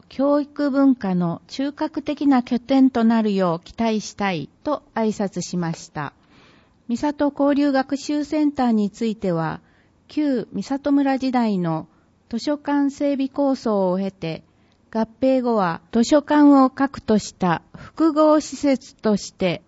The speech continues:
検討が進められてきました。施設は、鉄骨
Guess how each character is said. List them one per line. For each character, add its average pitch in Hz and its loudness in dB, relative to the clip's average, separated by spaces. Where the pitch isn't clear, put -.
検 269 4
討 269 4
が 240 4
進 262 0
め 262 4
ら 254 2
れ 226 0
て 190 -2
き - -4
ま 170 2
し - -8
た。 - -8
施 - -12
設 285 -4
は、 196 0
鉄 254 -2
骨 233 -4